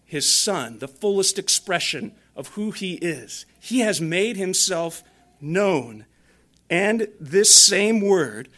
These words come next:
this same law or instruction that the blessed man of chapter one, two is meditating upon, is the way by which God has made himself known to this world.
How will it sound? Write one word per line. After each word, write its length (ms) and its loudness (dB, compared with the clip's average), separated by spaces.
this 280 0
same 520 -2
law 680 2
or 200 -4
instruction 1040 -2
that 140 -14
the 80 -8
blessed 500 -2
man 240 -4
of 80 -10
chapter 440 -6
one, 320 -2
two 520 -4
is 160 -4
meditating 720 -2
upon, 480 -14
is 320 -4
the 140 0
way 360 0
by 200 0
which 280 -2
God 280 2
has 180 0
made 280 0
himself 520 -2
known 460 -2
to 240 0
this 260 4
world. 400 -4